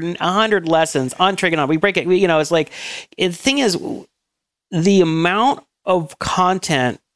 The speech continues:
that you have to create to comprehensively cover all this stuff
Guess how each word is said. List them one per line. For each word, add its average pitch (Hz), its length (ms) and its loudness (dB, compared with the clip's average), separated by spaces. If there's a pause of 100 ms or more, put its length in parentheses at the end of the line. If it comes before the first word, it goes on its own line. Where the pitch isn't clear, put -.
(380)
that 139 180 0
you 160 160 4
have 190 140 0
to 190 60 2
create 127 640 0 (720)
to 147 80 0
comprehensively 170 840 0
cover 139 340 -2
all 185 80 2
this 185 140 0
stuff 170 280 -2